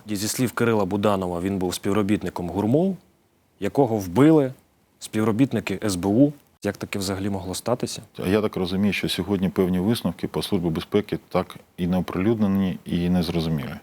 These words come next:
Speaker 2: Тому будемо чекати матеріалів слідства, що вони скажуть з цього приводу.
Speaker 1: Невже той же Кирило Буданов не міг зателефонувати Івану Баканову і сказати: "Це наш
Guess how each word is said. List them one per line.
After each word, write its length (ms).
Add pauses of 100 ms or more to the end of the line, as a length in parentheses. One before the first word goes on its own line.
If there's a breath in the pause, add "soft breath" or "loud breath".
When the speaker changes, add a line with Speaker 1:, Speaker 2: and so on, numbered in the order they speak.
(560 loud breath)
Speaker 2:
Тому 180
будемо 300
чекати 380
матеріалів 560
слідства, 520 (100)
що 160
вони 160
скажуть 300
з 20
цього 140
приводу. 380 (300)
Speaker 1:
Невже 480
той 160
же 300 (140)
Кирило 320
Буданов 500 (160)
не 120
міг 200
зателефонувати 720
Івану 320
Баканову 500
і 40
сказати: 480
"Це 180
наш 340